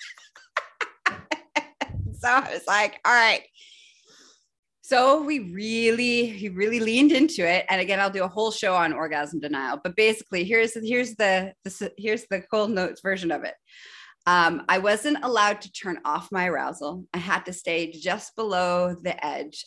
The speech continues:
of orgasm, uh, which for me is, like, two seconds. All right. And I wasn't allowed to go over to actually have an orgasm. And he kept me in that state for about six to seven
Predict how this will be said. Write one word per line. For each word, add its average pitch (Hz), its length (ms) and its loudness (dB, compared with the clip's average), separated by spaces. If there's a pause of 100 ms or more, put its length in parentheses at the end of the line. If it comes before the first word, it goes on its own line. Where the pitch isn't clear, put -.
of 147 320 -4
orgasm, - 760 -8 (380)
uh, 147 180 -2
which 165 240 -6
for - 160 -8
me 180 480 0
is, 165 280 -6
like, 147 320 -2 (380)
two 208 120 -8
seconds. - 600 -6
All 156 60 -4
right. 165 360 0 (380)
And 170 120 2
I 170 60 4
wasn't 220 300 2
allowed 226 260 4
to 220 80 -6
go 180 260 0
over 165 180 -4
to 165 180 -6
actually 165 320 -4
have 196 280 0
an 175 100 -4
orgasm. - 760 -10 (340)
And 170 100 -4
he 190 100 -4
kept 220 280 -2
me 294 120 2
in 269 100 4
that 196 260 4
state 165 400 -2
for 165 180 -2
about 151 340 -2
six - 380 -10
to 196 60 -14
seven 165 360 -2